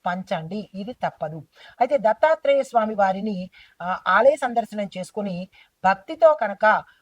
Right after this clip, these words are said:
ఆ, స్తోత్ర పారాయణ కానీ మంత్రం కానీ చ-, జపించుకున్నట్టయితే లేదా విన్నట్టయితే కనుక, ఆ, గురుబలం పెరిగే అవకాశము గోచరిస్తోంది. ఇది ఈ రాశిలో ఉండే వారికి చెప్పదగిన గోచార రీత్యా ఫలితాలు,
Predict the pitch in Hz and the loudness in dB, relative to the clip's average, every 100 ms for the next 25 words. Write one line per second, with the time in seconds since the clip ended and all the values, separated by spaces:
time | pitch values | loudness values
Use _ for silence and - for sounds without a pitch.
0 | _ 185 185 180 226 254 294 269 226 196 | _ -8 -4 -2 4 4 4 2 2 2
1 | 190 185 175 196 196 170 196 269 262 220 | 2 0 -2 -2 -4 -6 -6 -4 -6 -2
2 | 180 202 - 175 170 165 202 262 262 - | -4 -6 -6 -6 -6 -10 -10 -10 -12 -12
3 | 196 180 165 165 160 202 - _ _ _ | -8 -8 -8 -12 -8 -10 -10 _ _ _
4 | 202 208 220 175 185 226 285 - 196 202 | -4 0 2 2 -2 -4 -4 -4 -6 -6
5 | 196 170 175 208 165 175 - _ _ - | -8 -6 0 2 2 -2 -8 _ _ -10
6 | 185 151 220 302 311 277 247 208 185 196 | -8 -6 -4 2 2 2 -8 -12 -8 -6
7 | 175 - 208 196 196 285 - 170 170 170 | -4 -2 -2 -2 -4 -6 -8 -8 -8 -8
8 | 160 - 151 165 151 _ _ 208 226 294 | -12 -10 -10 -12 -16 _ _ -10 -8 -8
9 | - 214 208 226 254 226 208 202 190 190 | -8 -4 -2 -2 -2 -2 -4 -4 -4 -4
10 | 196 - 214 214 247 247 - - 170 202 | -10 -4 -4 -2 -4 -6 -20 -14 -8 -4
11 | 208 190 185 196 185 226 247 262 269 | -2 -4 -6 -6 -2 -2 0 0 0